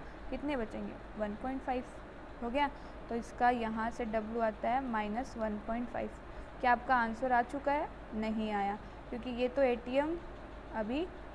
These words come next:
लीटर में आया है। तो हमें पता है वन एटीएम liter equals to one zero one point three जूल के equal होता है। तो आपको इसको क्या करना होगा?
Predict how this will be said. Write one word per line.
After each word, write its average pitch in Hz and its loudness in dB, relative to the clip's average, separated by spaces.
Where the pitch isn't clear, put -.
लीटर 262 2
में 262 2
आया 190 2
है। 208 -4
तो - -10
हमें 269 0
पता 277 4
है 294 8
वन 262 6
एटीएम 262 0
liter 226 2
equals 247 0
to 294 2
one 233 0
zero 254 4
one 247 2
point 247 -2
three 285 0
जूल 294 2
के 277 0
equal 233 0
होता 202 -2
है। 220 -2
तो 233 4
आपको 220 4
इसको 269 0
क्या 233 4
करना 240 0
होगा? 254 2